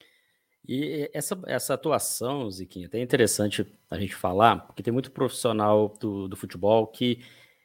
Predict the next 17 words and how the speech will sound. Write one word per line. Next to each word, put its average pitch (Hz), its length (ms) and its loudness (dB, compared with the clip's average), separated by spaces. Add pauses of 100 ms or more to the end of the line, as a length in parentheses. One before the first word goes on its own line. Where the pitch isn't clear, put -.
(200)
que 127 80 -8
tá 151 180 4
ali 143 360 4 (360)
tentando 165 500 4
ser 147 140 2
treinador, 120 560 2
ou 131 60 0
já 117 100 -2
tá 117 180 0
trabalhando 120 560 0
como 104 240 -6
treinador, 98 760 0
e 135 80 0
você 131 260 2
passou 156 340 0
por 165 200 2
isso, - 340 -2